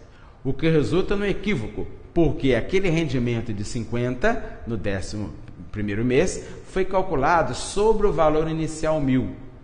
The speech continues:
o valor inicial quinhentos. Portanto, a taxa de rendimento de juros dessa aplicação é a comparação de cinquenta não com mil, mas cinquenta com quinhentos,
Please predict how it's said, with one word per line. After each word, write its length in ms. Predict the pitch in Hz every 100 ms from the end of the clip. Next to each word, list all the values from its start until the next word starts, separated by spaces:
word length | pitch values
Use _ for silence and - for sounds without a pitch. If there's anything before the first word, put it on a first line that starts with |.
| -
o 160 | 131 135
valor 300 | 143 139 151
inicial 540 | 143 139 - 151 151
quinhentos. 640 | - 165 151 123 - - - - -
Portanto, 560 | 190 - 175 123 - - - - - - -
a 100 | 143
taxa 800 | - 214 220 165 - - 85 67 - 98
de 120 | 117
rendimento 720 | 131 120 113 110 127 135 165
de 140 | 120
juros 440 | 107 92 160 135 107
dessa 300 | 113 110 113
aplicação 640 | - 117 113 - 165 220 - - - - -
é 120 | 151
a 40 |
comparação 1000 | 147 196 185 180 151 127 - 127 110 92
de 360 | 92 113 110 104
cinquenta 800 | - 170 - 135 160 180 190 -
não 420 | 139 131 165 196
com 220 | - 202 180
mil, 480 | 165 160 - - -
mas 280 | 113 123 120
cinquenta 640 | 127 113 120 151 165 -
com 360 | - 160 190 185
quinhentos, 640 | 190 160 107 85 - -